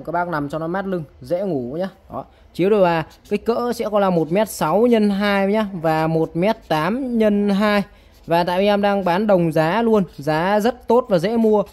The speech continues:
một trăm sáu mươi ngàn cho một chiếc chiếu điều hòa nhá. Đấy, chỉ có một trăm sáu mươi ngàn thôi, giá cực kỳ là bình dân luôn nhá. Một, một trăm sáu mươi ngàn một chiếc, à, chiếu điều hòa.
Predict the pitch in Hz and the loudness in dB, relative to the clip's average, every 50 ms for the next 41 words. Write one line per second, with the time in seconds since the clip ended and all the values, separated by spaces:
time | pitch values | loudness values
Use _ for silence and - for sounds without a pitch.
0 | - - _ _ _ - 156 165 185 180 180 175 - - - 196 196 196 196 196 | -20 -20 _ _ _ -6 0 2 4 4 4 2 0 -2 0 0 2 2 0 -2
1 | 190 - - - 185 170 196 240 269 269 262 240 220 196 180 170 160 156 151 - | -4 -6 -6 -2 2 4 4 4 4 4 2 2 2 2 2 0 -2 -2 -2 -2
2 | 180 175 170 165 156 - 202 202 208 - - 165 180 202 208 185 170 160 156 151 | -2 -2 -2 -4 -2 -2 -4 -4 -4 -4 -4 -2 -2 0 0 0 0 0 -2 -4
3 | 160 165 151 - _ _ - - 127 143 143 - - 135 127 151 185 190 180 196 | -6 -8 -10 -14 _ _ -18 -16 -14 -14 -14 -12 -12 -10 -8 -6 -6 -4 -2 -4
4 | 180 175 - - 170 180 214 214 202 185 160 151 151 165 170 156 - - - - | -4 -4 -6 -6 -6 -6 -4 -4 -6 -6 -6 -6 -6 -6 -8 -8 -10 -20 -14 -8
5 | 127 139 139 151 175 214 226 - - 180 160 - - - 170 160 156 151 156 156 | -4 -4 -2 -2 -2 -2 -4 -4 -4 -6 -8 -6 -6 -4 -2 -2 -2 -2 -2 -4
6 | 156 147 147 143 175 175 175 175 175 175 160 160 165 175 180 - - - 135 131 | -4 -4 -4 -2 -4 -2 -2 -2 -4 -4 -6 -8 -14 -16 -18 -20 -20 -20 -18 -18
7 | 131 - _ _ _ - 135 135 165 160 156 - 147 135 185 180 175 156 147 147 | -18 -20 _ _ _ -20 -14 -10 -10 -10 -8 -8 -10 -8 -8 -8 -8 -8 -8 -8
8 | 143 139 143 180 190 208 - _ - - - - - - - - - - - 143 | -10 -10 -8 -8 -10 -10 -12 _ -20 -20 -20 -20 -20 -20 -20 -20 -18 -12 -8 -6
9 | 143 147 147 143 - 151 170 196 190 175 160 151 147 143 143 | -4 -4 -4 -4 -4 -2 -2 0 0 0 0 0 0 -2 -4